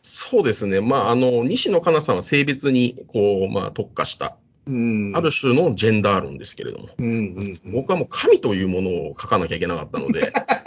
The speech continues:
Speaker 2: <laughs>
Speaker 1: 書いてて僕何書いてんのか分かんなくなるんですよ。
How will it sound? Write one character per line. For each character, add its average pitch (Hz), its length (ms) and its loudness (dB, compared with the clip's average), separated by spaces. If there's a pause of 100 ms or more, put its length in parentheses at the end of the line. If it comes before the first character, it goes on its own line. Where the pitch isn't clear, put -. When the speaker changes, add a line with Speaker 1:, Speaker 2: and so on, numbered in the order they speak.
(120)
Speaker 2:
<laughs> - 480 -16
Speaker 1:
書 - 160 4
い 202 80 6
て 160 140 0
て 123 80 -4
僕 117 240 0
何 214 200 4
書 113 120 2
い 98 80 0
て 87 80 -4
ん - 20 -2
の 85 80 -6
か - 80 -6
分 101 100 -2
か 208 100 0
ん 190 40 2
な 127 60 -2
く - 80 -8
な 85 100 -6
る - 60 6
ん - 20 6
で - 60 2
す 240 60 6
よ。 202 60 8